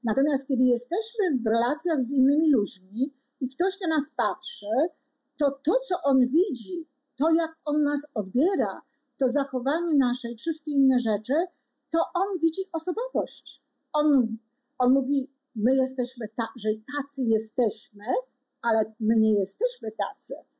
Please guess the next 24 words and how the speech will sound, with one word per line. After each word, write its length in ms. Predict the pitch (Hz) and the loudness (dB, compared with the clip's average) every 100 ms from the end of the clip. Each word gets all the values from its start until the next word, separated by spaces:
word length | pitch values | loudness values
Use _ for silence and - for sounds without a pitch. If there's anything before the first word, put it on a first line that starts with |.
| _ _ | _ _
My 200 | 220 220 | 0 2
mamy 280 | 277 254 311 | 4 0 -4
taką 340 | 311 208 208 - | -6 -8 -10 -12
osobowość. 920 | 254 320 466 220 196 - - - _ _ _ _ _ | -10 -8 -4 -4 -6 -10 -16 -18 _ _ _ _ _
To 140 | 285 294 | 0 0
jest 200 | 320 - | 0 -2
to, 160 | 302 | -4
co 160 | 302 330 | -4 -4
my 220 | 302 311 - | -2 -4 -2
objawiamy. 680 | 226 277 277 339 349 220 - - _ _ _ | 0 2 2 0 2 -2 -4 -16 _ _ _
To 100 | 240 | -2
jest 300 | 247 302 - | 0 0 -4
to, 180 | 269 269 262 | -6 -6 -6
to, 180 | - 269 | -2 -2
w 240 | 269 - 226 | -2 -6 -2
jaki 240 | 247 262 | -2 -2
sposób 440 | - 247 226 311 - | -4 -4 -2 -4 -2
my, 320 | 233 247 311 - _ _ - | 0 2 0 -4 _ _ -6
a, 240 | 220 233 226 | -2 0 -2
pokazujemy 640 | - 277 294 269 254 262 311 | -8 -4 -2 2 2 2 0
się 140 | 320 | -4
światu. 500 | 285 208 - - _ - _ _ _ - | -6 -6 -6 -8 _ -20 _ _ _ -8
I 60 | 269 | -2
teraz 380 | 381 349 - | 0 0 -2